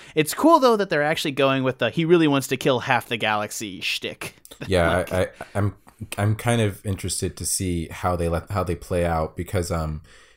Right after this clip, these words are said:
Speaker 2: be-, be-, because, uh, uh, in, in the, in the trailer, Gamora has, in, in, Gamora has a line where, where she, where she says, "Ever since I've known him, he's had one goal. Once he gets the Inf-, Infinity Stone, he can just do, he can just do everything with a snap." And so, and, and, and I,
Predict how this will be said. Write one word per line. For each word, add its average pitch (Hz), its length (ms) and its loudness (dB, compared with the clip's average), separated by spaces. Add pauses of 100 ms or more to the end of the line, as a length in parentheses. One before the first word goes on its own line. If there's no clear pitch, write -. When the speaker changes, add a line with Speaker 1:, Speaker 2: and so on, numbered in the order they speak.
Speaker 2:
be-, 104 100 -4
be-, - 280 -8
because, 92 440 -2 (680)
uh, 92 160 0 (280)
uh, 95 280 2
in, 110 400 0
in 113 200 0
the, 101 220 -2
in 113 120 2
the 101 60 2
trailer, 90 420 0
Gamora 85 420 0
has, 85 280 -4
in, 101 280 -4
in, 95 120 -2
Gamora 90 420 0
has 87 160 0
a 85 60 -2
line 85 300 0
where, 82 120 -4
where 90 140 -6
she, - 160 -6 (120)
where 90 100 -6
she 92 100 -8
says, 85 200 -2
"Ever 90 160 -2
since 98 120 -4
I've 87 160 -2
known 85 180 0
him, 78 240 -4 (260)
he's 90 160 -2
had 85 120 0
one 85 200 0
goal. 76 220 -4
Once 85 180 -2
he - 40 -16
gets 90 160 -2
the 95 80 -2
Inf-, 85 160 -2
Infinity 87 400 -2
Stone, 82 260 -2
he 82 80 -4
can 87 140 -4
just - 140 -6
do, 85 140 -6
he 95 180 -8
can 87 280 -10
just - 160 -12
do 92 140 -4
everything 87 320 -2
with 82 140 -6
a 78 40 -2
snap." 82 440 -4 (320)
And 92 220 0
so, - 220 0
and, 95 180 -2 (220)
and, 98 220 -2
and 98 100 0
I, 98 60 4